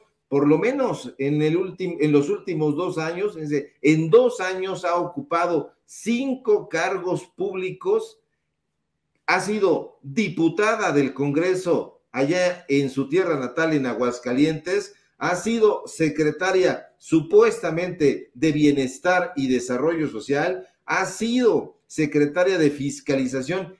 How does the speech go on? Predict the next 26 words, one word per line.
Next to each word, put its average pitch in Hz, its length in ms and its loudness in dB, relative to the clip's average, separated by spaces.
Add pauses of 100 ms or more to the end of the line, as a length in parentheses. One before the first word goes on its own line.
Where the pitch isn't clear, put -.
(140)
y 208 160 0
Rendición 185 800 0
de 165 160 -2
Cuentas, 185 520 -4 (140)
el 139 160 0
mundo 180 320 -2
de 131 140 0
cabeza, 143 560 0 (480)
ha 202 140 0
sido 214 380 4
contralor, 180 1300 2
contralora 175 680 0
del 143 140 2
estado 170 480 0
de 131 320 0
Aguascalientes 139 1080 0 (220)
y 208 520 -2
ahora 165 560 0
senadora 160 760 0
de 143 120 2
la 131 80 0
República 165 680 -6 (180)
por 156 380 0
parte 175 420 0
del 185 240 0
pan. 254 340 -6